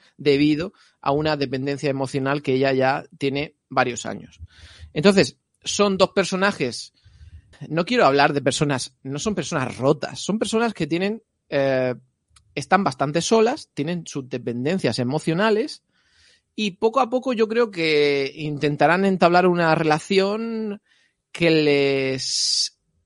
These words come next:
tanto les beneficie a los dos, como les, esta palabra es muy importante, como les salve a los dos.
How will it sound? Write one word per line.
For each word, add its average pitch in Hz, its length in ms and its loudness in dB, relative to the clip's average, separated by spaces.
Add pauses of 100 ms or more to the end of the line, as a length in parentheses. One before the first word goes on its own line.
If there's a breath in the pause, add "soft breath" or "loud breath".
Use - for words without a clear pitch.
(120)
tanto 170 300 2
les 156 180 0
beneficie 214 640 -2
a 196 100 0
los 208 120 4
dos, 247 300 -2 (460 soft breath)
como 165 260 0
les, - 380 0 (440)
esta 196 180 -6
palabra 202 240 2
es 180 60 2
muy 170 100 -2
importante, 170 580 -2
como 156 220 -2
les 143 160 2
salve 139 540 0 (140)
a 131 100 -2
los 117 200 -6
dos. - 280 -16